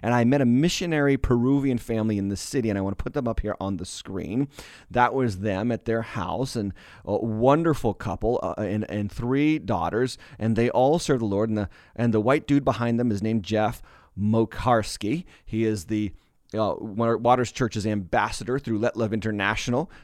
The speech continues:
to the country of Peru to bring the gospel to the nations. And this, this beautiful family brings the gospel up into the hills, into the mountains of Peru, in one of the most remote areas, uh, I've ever been to. And I was,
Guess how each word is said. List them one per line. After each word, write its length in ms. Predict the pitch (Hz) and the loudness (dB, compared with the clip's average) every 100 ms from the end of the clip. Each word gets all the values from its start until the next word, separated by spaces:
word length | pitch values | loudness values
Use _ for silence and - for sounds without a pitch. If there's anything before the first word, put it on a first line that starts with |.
| - | -14
to 240 | - 127 117 | -2 0 2
the 120 | 107 | 0
country 300 | 123 107 107 | -2 -4 -4
of 60 | |
Peru 220 | 92 101 113 | -4 -4 -4
to 100 | 104 | 0
bring 180 | 135 | 0
the 60 | 160 | 0
gospel 340 | 127 110 117 | -2 -2 -4
to 80 | 113 | -8
the 80 | 107 | -6
nations. 320 | 107 101 92 - | -6 -6 -8 -2
And 160 | 127 120 | 0 2
this, 300 | 196 - - - - - | 2 0 -12 -20 -20 -4
this 260 | 170 - | -4 -4
beautiful 560 | - 92 104 143 160 170 | -10 -10 -2 0 0 -2
family 560 | - 117 80 73 101 107 - - _ _ _ | -4 -4 -4 -6 -8 -8 -16 -20 _ _ _
brings 400 | - 98 131 160 | -2 2 4 4
the 80 | 160 | 2
gospel 600 | 143 110 - - 82 95 _ _ | 2 2 0 -6 -8 -8 _ _
up 180 | 135 135 | 2 4
into 240 | 151 143 123 | 2 0 0
the 80 | |
hills, 600 | 110 - 175 139 95 110 | -4 0 2 2 2 -2
into 160 | 113 95 | -2 -4
the 60 | 107 | -4
mountains 540 | 123 147 143 127 104 | 0 0 0 -2 -2
of 120 | 110 | -2
Peru, 540 | - 110 101 82 90 - | -2 0 -2 -2 -4 -4
in 240 | 113 107 113 | -2 0 2
one 100 | 131 | 4
of 40 | |
the 60 | 120 | 4
most 220 | 113 - | 2 0
remote 440 | 104 107 117 151 - | -4 0 2 2 0
areas, 540 | 110 98 95 101 - - - _ _ | -4 -2 -4 -4 -8 -20 -20 _ _
uh, 180 | 113 104 | -6 -2
I've 140 | 110 120 | 0 0
ever 140 | 107 | 0
been 200 | 95 120 | -2 -2
to. 200 | 107 82 | -2 -4
And 100 | 104 | 0
I 100 | 127 | 2
was, 200 | 123 110 | 2 0